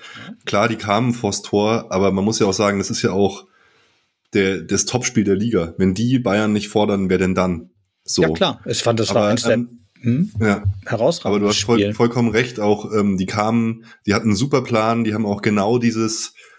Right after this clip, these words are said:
Speaker 1: Fallstehen von Fonsi oft ausgenutzt. Ich hätte ihm
Speaker 2: Genau.
Speaker 1: auch nicht so eine gute Bewertung gegeben, weil fast jeder Angriff rollte über seine Seite. Klar, am Ende bleibt dann übrig, wie geil er Haaland abgelaufen hat.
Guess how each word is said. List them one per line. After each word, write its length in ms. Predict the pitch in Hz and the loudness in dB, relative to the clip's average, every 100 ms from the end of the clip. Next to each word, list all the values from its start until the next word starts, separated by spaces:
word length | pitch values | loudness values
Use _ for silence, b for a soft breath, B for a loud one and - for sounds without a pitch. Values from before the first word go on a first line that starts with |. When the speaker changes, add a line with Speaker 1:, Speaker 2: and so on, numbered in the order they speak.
| B _ | B _
Speaker 1:
Fallstehen 800 | - - 110 120 123 - 120 127 | -8 -4 0 0 0 0 0 0
von 220 | 127 110 | -2 -4
Fonsi 500 | - 120 127 123 120 - | 0 0 0 2 0 0
oft 360 | - 131 - | -2 -4 -2
ausgenutzt. 760 | 95 127 127 127 131 127 - - | 0 0 2 0 0 -2 -6 -6
Ich 140 | 101 - | -4 -2
hätte 160 | 117 | 0
ihm 20 | 117 | 2
Speaker 2:
Genau. 140 | 131 | 0
Speaker 1:
auch 140 | 110 | -2
nicht 220 | 113 123 127 | -2 0 2
so 80 | |
eine 100 | 123 | 2
gute 200 | 120 123 | 2 0
Bewertung 360 | 107 101 117 123 | 0 0 0 -4
gegeben, 340 | 120 120 120 | 0 0 2
weil 260 | 104 104 - - | 2 0 -2 -6
fast 340 | - 127 - | -4 -2 0
jeder 220 | 120 123 | 0 2
Angriff 340 | 104 120 117 - | 0 0 0 0
rollte 280 | 104 120 113 | 0 2 0
über 160 | 101 | 0
seine 240 | 101 107 98 | 2 2 2
Seite. 320 | 101 123 82 | 0 0 -2
Klar, 320 | - 110 117 | -2 0 0
am 100 | 95 | -2
Ende 200 | 98 117 | -2 0
bleibt 180 | 110 104 | 0 0
dann 100 | 104 | 0
übrig, 380 | 117 120 113 - B B B | 0 0 0 -2 B B B
wie 100 | 104 | 0
geil 200 | 104 110 | 2 2
er 180 | 104 95 | 0 0
Haaland 300 | 113 117 107 | 0 2 0
abgelaufen 640 | 127 - 101 92 92 98 | -4 -2 0 2 0 -2
hat. 220 | 101 117 | -4 -4